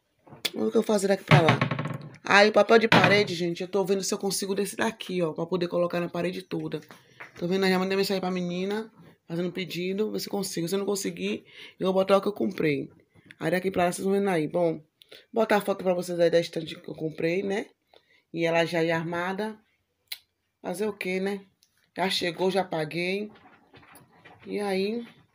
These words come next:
demorou pra chegar, dois meses pra chegar esse troço aí, ó. Eu acho que dois meses pra chegar ela. Imagina uma grande, vai levar qua-, quatro meses.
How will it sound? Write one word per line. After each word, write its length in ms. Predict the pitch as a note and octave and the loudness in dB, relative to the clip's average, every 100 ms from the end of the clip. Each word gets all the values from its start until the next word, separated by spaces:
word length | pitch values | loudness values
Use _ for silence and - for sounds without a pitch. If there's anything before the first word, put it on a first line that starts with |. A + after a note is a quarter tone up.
| _ - - _ | _ -20 -20 _
demorou 440 | D#3+ B3 C4 A#3 G#3+ | 2 4 4 4 2
pra 100 | G#3+ | 0
chegar, 340 | G3+ F3+ D#3+ | 0 0 0
dois 200 | E3 B3+ | 2 0
meses 400 | A3 E3+ D#3+ - | 0 -2 -2 -6
pra 140 | E3 | -6
chegar 400 | E3 E3 D3+ D3+ | -4 -4 0 0
esse 160 | D#3+ - | -2 -8
troço 340 | - C#3+ - | -4 -4 -4
aí, 240 | D3 C#3+ C#3 | -8 -8 -8
ó. 60 | - _ _ - _ _ _ _ _ - - _ _ _ - - _ _ | -12 _ _ -20 _ _ _ _ _ -20 -20 _ _ _ -20 -20 _ _
Eu 80 | - | -4
acho 200 | E3+ - | -4 -4
que 100 | G3+ | -4
dois 220 | F3+ B3+ | 4 6
meses 140 | A#3 G#3+ | 6 2
pra 100 | A3+ | 0
chegar 340 | - G#3 G#3 | 0 2 6
ela. 140 | F3+ F#3+ | 6 4
Imagina 320 | G3 F#3+ B3 | 0 0 0
uma 120 | B3+ | 0
grande, 280 | F#3 F#3 G3 | -2 -2 0
vai 100 | G3 | 0
levar 220 | F#3+ G3 | 2 0
qua-, 160 | - - | -2 -8
quatro 360 | - G3 F#3+ | -6 -8 -4
meses. 440 | E3+ D#3 F#3+ - | -2 -2 -4 -12